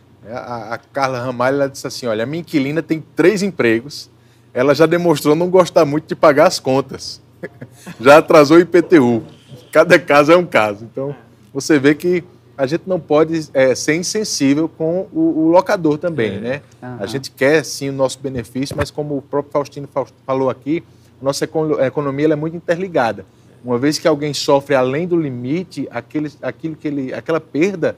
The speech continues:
Speaker 1: vai ser um efeito dominó pra outras coisas e vai alcançar, eh, acabar alcançando outras pessoas fora do, do, do nosso contexto.
Speaker 2: E outra coisa, Tiago, eu sempre digo que eu tenho dois clientes, um numa ponta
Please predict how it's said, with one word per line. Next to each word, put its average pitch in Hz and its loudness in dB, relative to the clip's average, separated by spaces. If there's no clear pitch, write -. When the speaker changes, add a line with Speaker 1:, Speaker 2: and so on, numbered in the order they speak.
Speaker 1:
vai 143 2
ser 160 -6
um 202 -10
efeito 190 -6
dominó 190 -2
pra 180 2
outras 190 -4
coisas 160 -6
e 165 -10
vai 160 -4
alcançar, 165 -6
eh, 147 -8
acabar 143 -4
alcançando 151 -6
outras 135 -10
pessoas 139 -6
fora 147 2
do, 160 -2
do, 143 -10
do 139 -12
nosso 143 -8
contexto. 160 -12
Speaker 2:
E 254 -14
outra 277 -10
coisa, 170 -4
Tiago, 143 -8
eu 165 -6
sempre 214 -4
digo 180 -6
que 190 -4
eu 190 2
tenho 208 0
dois 190 2
clientes, 135 -8
um 185 2
numa 180 4
ponta 220 2